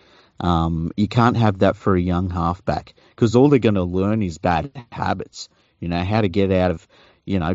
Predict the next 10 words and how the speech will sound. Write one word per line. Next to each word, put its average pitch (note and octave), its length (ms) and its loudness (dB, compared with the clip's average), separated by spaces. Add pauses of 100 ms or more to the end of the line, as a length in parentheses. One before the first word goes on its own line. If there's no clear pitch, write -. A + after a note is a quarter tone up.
terrible G#2 440 0
situations E2+ 1160 -4
rather G2+ 280 0
than E3 160 -8
learning F#2+ 380 -6
how F#2+ 160 -6
to E2+ 80 -4
play F2+ 420 -2 (340)
proper - 240 -4
halfback F2 640 -4